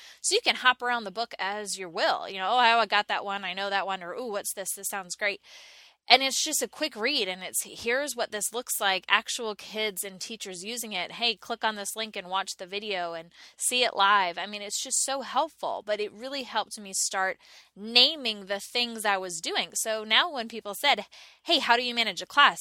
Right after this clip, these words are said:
I'm like, "Oh, here we go. This is the <laughs> techniques I use, and this is why I use them." It really helped me fine-tune what I was doing already, and that way I could be more effective. So it wasn't just,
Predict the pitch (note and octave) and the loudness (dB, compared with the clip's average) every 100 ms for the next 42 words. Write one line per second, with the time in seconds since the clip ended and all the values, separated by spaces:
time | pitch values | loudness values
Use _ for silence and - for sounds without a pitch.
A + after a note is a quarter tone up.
0 | - F3+ F3+ - D4 - - G#3+ F#3+ F3 | -6 -8 -10 2 4 4 0 -4 -2 8
1 | C#4 E3 F3 G#3+ - G3+ _ _ G#3+ G#3 | 10 8 0 -4 -4 -6 _ _ 2 4
2 | - A3+ - A3+ G#3 - F#3 G3 B3+ A#3 | 8 8 8 -8 -6 -2 -2 -2 -4 -4
3 | G3+ F#3+ G3+ B3 - G3+ F3 E3+ A3 G#3+ | -8 -6 -2 -2 -4 -6 -8 4 8 8
4 | F3+ F#3 - - - _ - G3+ G3+ D#4 | 6 2 -8 -20 -20 _ -2 0 2 0
5 | A#3 - - _ _ _ _ _ _ _ | -2 -8 -18 _ _ _ _ _ _ _
6 | _ _ _ - A3+ A#3+ B3+ B3 A3+ G#3+ | _ _ _ -6 0 4 4 4 0 0
7 | G#3+ - A3 F#3+ G3+ - A#3 G#3+ G3+ G3+ | -6 2 4 4 0 -6 -6 -6 -8 -14
8 | - - _ A3+ A3 G3 F#3+ F3 - D#4 | -20 -20 _ 8 8 8 2 -4 -2 0
9 | F#4 A#3+ - G#3 G3 F3+ A3 D#4 E3+ D3+ | 0 0 0 2 2 4 4 4 -2 -8
10 | D4 - - - - A3 G#3+ G#3 - G#3+ | -12 -16 -20 -20 -6 2 2 2 -2 4
11 | A#3+ A#3+ A#3 A3 A3+ G#3 G#3+ G3 D#3+ - | 4 6 4 2 -2 -8 -8 -6 -6 -2
12 | A#3+ - - - A#3+ C4 C#4+ C4+ A#3+ G#3+ | -2 -2 -8 -6 -2 -4 -4 -8 -4 -2
13 | - | -2